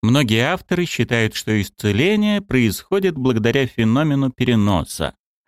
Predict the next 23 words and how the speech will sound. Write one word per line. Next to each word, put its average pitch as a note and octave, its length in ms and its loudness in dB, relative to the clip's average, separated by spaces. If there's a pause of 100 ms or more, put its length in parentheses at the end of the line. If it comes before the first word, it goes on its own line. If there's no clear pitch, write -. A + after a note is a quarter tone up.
(200)
Они B2+ 200 0
подчеркивают C#3 680 -2
важность A2+ 500 0
эмоционального A2 720 2
переживания G2+ 640 0
травмирующего F#2+ 800 0
события B2+ 680 -2 (240)
в - 80 -14
сопровождении G#2+ 960 0
аналитика, F#2+ 920 0 (240)
который F2+ 340 0
становится F2+ 560 0
объектом E2 520 0
любви D#2 380 -2
и F#2+ 200 -4
ненависти. C#2+ 1000 -6 (560)
Направляемый F#3 800 0
объективным C3+ 880 0
отношением B2+ 1120 2
и A#2+ 120 2
знаниями F#2+ 920 2
аналитика E2+ 800 -2
пациент E3 800 -2